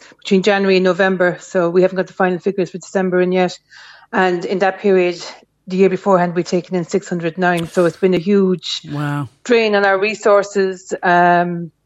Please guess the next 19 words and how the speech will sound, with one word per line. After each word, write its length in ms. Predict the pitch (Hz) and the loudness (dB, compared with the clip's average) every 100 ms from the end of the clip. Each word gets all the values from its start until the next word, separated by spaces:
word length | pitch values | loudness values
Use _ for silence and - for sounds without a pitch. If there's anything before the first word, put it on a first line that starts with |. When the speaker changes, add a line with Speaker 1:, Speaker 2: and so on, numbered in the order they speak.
| _ _ _ _ - - | _ _ _ _ -12 -2
Speaker 1:
we've 160 | 190 | 0
had 200 | 180 180 | 2 -2
to 100 | - | -2
use 320 | 180 185 180 180 | 0 2 2 0
a 40 | |
lot 200 | 185 170 | 0 0
of, 120 | 180 | 0
uh, 180 | 170 170 | 2 2
private 400 | - 202 185 175 | 2 0 0 0
boarding, 480 | 202 196 196 240 220 | 2 4 4 2 0
which 220 | 190 - | -4 -2
wouldn't 240 | 196 202 185 | 0 0 0
have 80 | 196 | 0
been 140 | 185 | 2
budgeted 420 | 196 190 190 185 | 2 0 -4 -6
for, 260 | - 190 180 | 0 2 2
which 220 | 180 - | -2 -6
has 160 | 175 | -8
been, 80 | 170 | -6